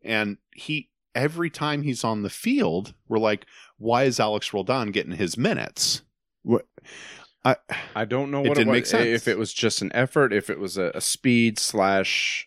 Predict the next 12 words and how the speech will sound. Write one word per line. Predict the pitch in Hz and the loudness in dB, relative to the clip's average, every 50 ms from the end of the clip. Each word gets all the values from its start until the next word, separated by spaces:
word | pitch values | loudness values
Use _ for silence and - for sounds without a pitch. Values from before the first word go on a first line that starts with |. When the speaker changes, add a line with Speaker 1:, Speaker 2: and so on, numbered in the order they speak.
| _ - | _ -6
Speaker 2:
uh, | 92 90 87 85 82 | -2 0 0 0 0
defensive | 80 85 - 101 95 - 104 107 98 - - 104 98 95 92 90 - - - - - - - _ - | -2 -2 -2 -4 0 0 0 -2 -2 -2 0 0 0 0 -2 -6 -10 -12 -14 -14 -16 -20 -18 _ -4
effort | 98 95 - - 98 90 - - | -4 -4 -2 -2 -4 -4 -2 -2
that | 92 82 - - | -2 -2 -2 -2
he | 98 101 | -6 -6
just | 92 95 90 - - | -4 -4 -6 -4 -2
wasn't | 92 95 90 92 - | -2 -2 -2 -2 -4
making. | 90 104 113 - - 120 117 - - - - - - - | -2 -2 -2 -2 -2 -6 -6 -6 -8 -16 -20 -18 -10 -2
You | 123 | 0
know, | 120 110 | 0 2
when | 113 123 127 131 131 | 2 2 2 2 2
we, | 143 139 127 | 2 2 2